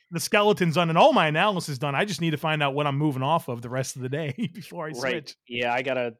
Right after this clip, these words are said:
Speaker 2: I gotta figure out which, which of these picks I'm gonna bail on, because I got it all lined up and I'm gonna be like, "No." Oh, look at this. You did color code it. That's so nice.
Speaker 1: Yeah, it's, those are the round grades.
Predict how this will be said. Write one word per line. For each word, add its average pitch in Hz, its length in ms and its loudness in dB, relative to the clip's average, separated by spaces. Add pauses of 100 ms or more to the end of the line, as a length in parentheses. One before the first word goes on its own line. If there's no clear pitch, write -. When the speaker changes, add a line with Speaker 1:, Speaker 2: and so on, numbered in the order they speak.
(140)
Speaker 2:
I 123 120 -4
gotta 123 180 -4
figure 123 320 -8
out 120 160 -4
which, 123 400 -10
which 143 260 -6
of 135 60 -6
these 131 160 -6
picks - 360 -6
I'm 120 120 -8
gonna 117 180 -8 (140)
bail 120 300 -2
on, 104 260 -12 (100)
because 127 260 -6
I 127 80 -2
got 139 180 0
it 131 60 -2
all 131 180 0
lined 127 280 -2
up 120 180 -4
and 117 100 -10
I'm 113 120 -8
gonna 113 160 -8
be 110 140 -10
like, 107 160 -10
"No." 127 720 -8 (840)
Oh, 254 60 -6
look 269 180 -6
at 269 80 -6
this. 294 200 -4
You 294 60 0
did 302 240 -4
color 208 240 -2
code 131 220 -4
it. 131 100 -8
That's 196 180 -6
so 269 120 -8
nice. 220 640 -8 (100)
Speaker 1:
Yeah, 139 140 -2
it's, 131 160 -12
those 156 220 -4
are 156 100 -2
the 131 220 -6 (180)
round 135 320 -2
grades. 151 280 -4